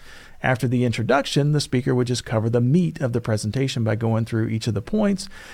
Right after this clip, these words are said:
with specific examples, evidence about how each of these points are true. And then at the conclusion, the speaker could just recap by saying, "Hey, so in conclusion, since teens get most of their news via social media, if we increase our coverage with teens,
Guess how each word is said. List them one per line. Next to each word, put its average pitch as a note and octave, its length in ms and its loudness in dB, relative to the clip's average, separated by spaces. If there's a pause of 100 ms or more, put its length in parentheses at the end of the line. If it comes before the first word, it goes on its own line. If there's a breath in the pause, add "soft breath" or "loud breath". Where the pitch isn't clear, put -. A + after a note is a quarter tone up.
(100)
with B2 160 2
specific A2 500 0
examples, D3 720 2
evidence C3 480 0
about A2+ 220 -2
how A2+ 240 0
each A#2 180 -4
of A2 120 0
these A2 220 0
points G#2+ 320 -4
are G2+ 60 -4
true. A#2 460 0 (320 loud breath)
And B2+ 120 2
then D#3 140 6
at D3 120 2
the C#3 80 0
conclusion, D3 880 2 (340 loud breath)
the C#3+ 100 2
speaker D3 360 2
could C#3+ 200 2
just D3+ 160 2
recap C#3 560 2
by B2+ 100 4
saying, C3 500 0 (300 loud breath)
"Hey, E3+ 100 -2
so D3+ 220 4
in E3 100 4
conclusion, D#3+ 760 4
since D#3 260 0
teens F3+ 300 0
get C#3+ 160 0
most C#3 340 2
of F#3+ 80 0
their F#3 220 2
news G#3+ 300 2
via C#3 220 2
social B2 320 0
media, D#3 560 2
if C3+ 200 -4
we D3+ 140 2
increase D#3 540 0
our C3 140 0
coverage C3+ 480 -2
with A#2 140 -2
teens, E3+ 500 -2